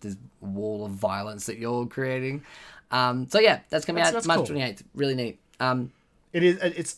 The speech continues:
Speaker 2: it's only for Game Pass, though, is it? It's like, 'cause they've, they've got,
Speaker 1: Game
Speaker 2: like,
Speaker 1: Pass Ultimate, yeah.
Speaker 2: not Core, which, uh, is that, that's the old Games for Gold, isn't it? Essentially.
Speaker 1: Basically, yeah.
Speaker 2: Yeah, yeah, yeah.
Speaker 1: You basically pay for, yeah,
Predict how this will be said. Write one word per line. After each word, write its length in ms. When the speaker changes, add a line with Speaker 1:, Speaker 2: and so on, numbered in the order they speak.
Speaker 2:
it's 180
only 200
for 120
Game 440
Pass, 600
though, 140
is 100
it? 60
It's 100
like, 120
'cause 160
they've, 160
they've 120
got, 160
Speaker 1:
Game 120
Speaker 2:
like, 100
Speaker 1:
Pass 120
Ultimate, 480
yeah. 280
Speaker 2:
not 220
Core, 460
which, 200
uh, 140
is 100
that, 300
that's 220
the 140
old 280
Games 300
for 80
Gold, 300
isn't 160
it? 140
Essentially. 320
Speaker 1:
Basically, 480
yeah. 240
Speaker 2:
Yeah, 80
yeah, 80
yeah. 180
Speaker 1:
You 80
basically 420
pay 240
for, 120
yeah, 380